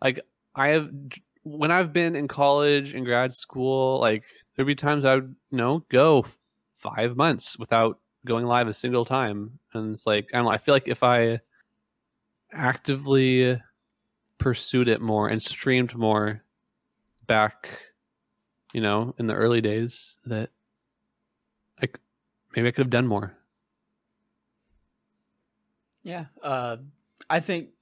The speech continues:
Speaker 2: uh, so I'm, I'm gonna try and continue on that. Do you think the thing that was keeping you from doing that was just, like, you were too tired? You didn't,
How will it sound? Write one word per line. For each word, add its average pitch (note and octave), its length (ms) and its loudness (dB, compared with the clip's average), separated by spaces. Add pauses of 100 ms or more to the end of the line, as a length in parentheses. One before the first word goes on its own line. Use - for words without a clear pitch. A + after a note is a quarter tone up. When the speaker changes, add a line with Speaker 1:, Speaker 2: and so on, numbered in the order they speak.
(300)
Speaker 2:
uh, F3 280 -10
so F3+ 520 -8
I'm, F3+ 160 -8
I'm F3+ 100 -6
gonna G3+ 120 -2
try F3+ 180 0
and D3 260 -6
continue C#3 460 -8
on C3+ 100 -8
that. B2+ 180 -10 (400)
Do D#3 80 -16
you D#3+ 260 -12
think F#3 280 -8
the F3 80 -14
thing F3+ 220 -6
that F3 100 -4
was D3+ 140 -12
keeping E3 280 -18
you D3+ 80 -16
from D3 140 -12
doing C#3+ 260 -12
that D#3 200 -10
was B2+ 140 -14
just, B2+ 220 -14
like, G#2 240 -16
you - 60 -20
were F2+ 100 -16
too - 200 -20
tired? F3+ 680 -8
You C3 100 -12
didn't, C3 240 -12